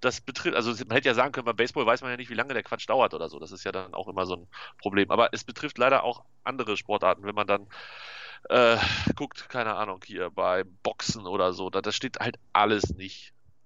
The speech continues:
vernünftig aufgeschlüsselt. Da, da geht noch ein bisschen mehr. Ist denn olympics dot com slash tokyo zwanzig zwanzig, ist denn das die richtige Homepage oder gibt's nicht sowas wie tokyo punkt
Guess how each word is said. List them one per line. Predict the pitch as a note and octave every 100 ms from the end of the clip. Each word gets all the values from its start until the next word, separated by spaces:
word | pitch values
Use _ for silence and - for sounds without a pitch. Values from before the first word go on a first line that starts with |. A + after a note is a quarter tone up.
| _
vernünftig | - F#2 F#2 - E2 E2+ -
aufgeschlüsselt. | D#2+ - - - - - - - - - - - - - - - - - - - - -
Da, | E3 G3 E3
da | G3
geht | F#3+ G3
noch | E3+
ein | D#3+
bisschen | D#3+ C3+
mehr. | D#2+ - -
Ist | F#3 -
denn | G3+
olympics | E3 F3 A3+ A#3 -
dot | D#3
com | - F#3
slash | - D#3+ -
tokyo | F3+ - E3
zwanzig | - D3+ D3+
zwanzig, | - D#3 D#3+ D3+
ist | C#3+
denn | D#3
das | C#3+ -
die |
richtige | C#3 D3 C3+ A2+
Homepage | F3+ D3 G2
oder | A#2+
gibt's | C3 -
nicht | C3 A#2
sowas | B2 A#2
wie | A#2+
tokyo | A2+ C#3 C3 B2+ A#2
punkt | - B2